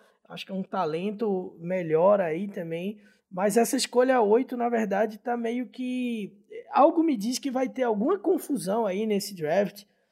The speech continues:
que vai enrolar tudo, né? Assim, e aí vai, tudo que a gente pensa que vai acontecer,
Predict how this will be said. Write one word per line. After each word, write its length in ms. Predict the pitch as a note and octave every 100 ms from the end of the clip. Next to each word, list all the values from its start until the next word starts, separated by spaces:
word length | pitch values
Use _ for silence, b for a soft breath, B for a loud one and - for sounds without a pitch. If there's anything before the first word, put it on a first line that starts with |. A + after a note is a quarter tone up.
| _ _ _
que 100 | G3+
vai 300 | F3+ G#3 A#3
enrolar 800 | A#3 A3 A#3 G#3+ A3+ G#3 A#3+ -
tudo, 300 | F#3+ E3 D#3
né? 220 | E3+ E3+
Assim, 340 | D#3+ - D#3 D#3+
e 60 |
aí 180 | E3+ F#3
vai, 220 | F#3 F#3
tudo 360 | F3+ _ E4 F#4+
que 120 | F#4
a 60 | D#4
gente 260 | B3+ C#4
pensa 340 | - A#3 C4+ D#4+
que 140 | C4
vai 180 | A#3 B3
acontecer, 800 | A3 B3 G#3 G#3 - F#3+ A#3+